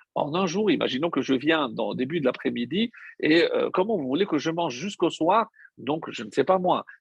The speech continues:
trente, quarante kilos de viande avec quarante pains. C'est inconcevable. Et pour, évidemment, ne pas jeter, puisque on va voir après, si jamais il restait, et s'il restait, il fallait le brûler.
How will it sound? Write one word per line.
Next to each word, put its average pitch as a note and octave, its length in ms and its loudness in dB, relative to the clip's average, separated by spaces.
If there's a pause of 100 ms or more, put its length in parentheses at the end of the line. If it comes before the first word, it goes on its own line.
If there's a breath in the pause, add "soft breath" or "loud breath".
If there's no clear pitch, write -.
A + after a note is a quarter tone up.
(120)
trente, F#3 320 0
quarante D#3 340 2
kilos E3 300 2
de D#3+ 100 4
viande E3+ 460 -4
avec C#3 400 -2
quarante D3 420 -4
pains. - 160 -4 (140)
C'est - 260 -18
inconcevable. E3 800 -2 (380 loud breath)
Et E3 320 6 (300)
pour, C4 340 -2
évidemment, C#3+ 440 -6
ne A#2 60 -12
pas F3 160 -6
jeter, C#3+ 320 -4
puisque D#3+ 260 -6
on E3+ 340 4
va B2+ 120 0
voir C#3+ 200 0
après, F#3+ 380 0 (240 soft breath)
si - 160 -8
jamais D#3 300 0
il C3 100 -6
restait, E3 560 2 (4000)
et D3 100 2
s'il A#3 220 2
restait, A3 340 0
il F#3+ 100 -4
fallait G3 200 4
le G3 100 6
brûler. F#3+ 460 2